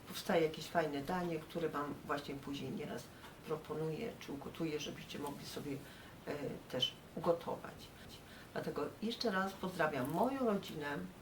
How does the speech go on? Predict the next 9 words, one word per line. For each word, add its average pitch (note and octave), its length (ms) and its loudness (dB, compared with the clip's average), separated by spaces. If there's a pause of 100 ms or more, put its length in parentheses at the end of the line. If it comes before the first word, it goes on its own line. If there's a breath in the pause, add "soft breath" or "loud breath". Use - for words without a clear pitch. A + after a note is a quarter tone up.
(320)
bardzo D#3 360 6
serdecznie, - 600 -4
moją D3+ 320 2
mamę, E3 400 4
moje C#3 220 4
siostry, D#3+ 520 4
moich C#3+ 280 4
szwagrów D3+ 500 4
oczywiście, E3+ 560 0